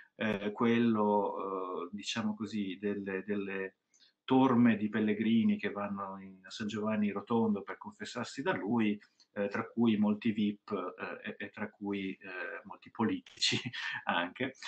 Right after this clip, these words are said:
Ehm, ecco, eh, diciamo, spero che, eh, oggi, insomma, si riesca un po' a scoprire un Padre Pio. Comunque, quando vi ho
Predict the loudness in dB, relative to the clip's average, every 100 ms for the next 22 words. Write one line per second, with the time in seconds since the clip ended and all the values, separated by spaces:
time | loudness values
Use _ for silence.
0 | -10 -10 -8 4 8 8 10 8 8 6
1 | 6 2 2 0 0 -4 -4 -4 -2 0
2 | 4 6 6 4 -2 -6 4 6 8 8
3 | 8 4 -2 0 2 0 -2 -2 0 0
4 | 0 -2 -2 -2 -4 -4 -8 -10 -6 0
5 | 2 0 0 0 2 2 0 -2 -6 -8
6 | -4 -4 -4 -6 -8 6 8 8 6 -12
7 | -18 _ _ -14 2 6 8 8 6 8
8 | 6 6 6 4